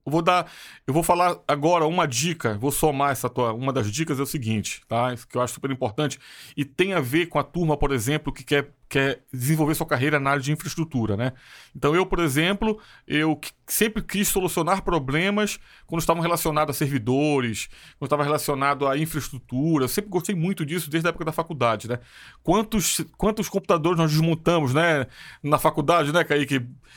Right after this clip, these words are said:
E feliz da vida quando a coisa voltava a funcionar com aquela ferramenta que a gente se propôs a, a, a colocar no ar, né? Então, eu sempre gostei muito na faculdade da parte de infraestrutura, né?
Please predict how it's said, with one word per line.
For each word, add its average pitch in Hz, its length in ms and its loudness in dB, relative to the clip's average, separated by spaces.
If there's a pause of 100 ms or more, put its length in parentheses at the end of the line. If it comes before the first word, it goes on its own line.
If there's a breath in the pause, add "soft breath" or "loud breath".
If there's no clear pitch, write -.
(120 loud breath)
E 156 80 0
feliz 180 320 4
da 185 100 6
vida 180 260 0
quando 175 200 0
a 160 60 -2
coisa 160 360 2
voltava 160 380 0
a 160 40 -2
funcionar 160 260 -4 (100)
com 156 60 -2
aquela 160 220 0
ferramenta 147 440 0
que 151 100 -2
a 156 40 2
gente 143 100 -8
se - 80 0
propôs 147 540 2
a, 143 280 2 (380 loud breath)
a, 135 540 0 (600 loud breath)
a - 120 -4
colocar 156 400 0
no 151 160 2
ar, 135 200 2
né? 139 180 -2 (300 soft breath)
Então, 180 200 -2
eu 185 40 0
sempre 214 220 0
gostei 226 320 0
muito 190 300 0
na 160 60 0
faculdade 147 460 -2
da 156 120 -2
parte 151 200 -4
de 156 60 -4
infraestrutura, 156 640 -4
né? 127 180 -4